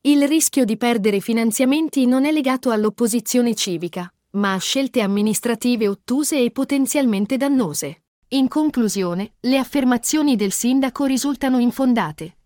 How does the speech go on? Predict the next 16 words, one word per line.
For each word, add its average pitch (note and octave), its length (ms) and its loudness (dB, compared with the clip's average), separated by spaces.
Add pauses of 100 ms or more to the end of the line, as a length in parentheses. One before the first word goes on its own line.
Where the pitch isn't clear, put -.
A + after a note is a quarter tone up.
(100)
una B3 260 2
evidente A#3+ 520 0
manovra G#3 480 0
per A3 180 -2
perdere G#3 400 -2
tempo B3 460 -2
e C4+ 120 0
rendere C4 320 2
impossibile C4 680 0
indire A#3 380 2
il G#3 120 0
referendum A3 640 0
per A#3+ 200 0
l'inizio B3+ 480 0
del G#3+ 160 0
duemilaventicinque. A3+ 1200 -2